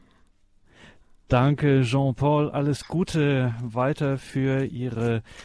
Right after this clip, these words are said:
ähm, Genesung. Wir werden in dem Tag morgen noch mit Ihnen verbunden sein. Danke nach Italien.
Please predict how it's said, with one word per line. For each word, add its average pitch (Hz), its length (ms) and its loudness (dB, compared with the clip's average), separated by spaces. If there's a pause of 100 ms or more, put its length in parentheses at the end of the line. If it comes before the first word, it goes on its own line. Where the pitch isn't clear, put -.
(180)
ähm, 117 300 -2
Genesung. 120 440 -4
Wir 113 140 -2
werden 131 280 -2
in 101 220 -6
dem 92 300 -8 (120)
Tag 101 400 -8
morgen 127 500 0 (400)
noch 113 220 2 (480)
mit 113 260 -2
Ihnen 110 380 2
verbunden 113 920 0
sein. 110 480 2 (400)
Danke 113 300 -2
nach 110 220 -2
Italien. 117 720 0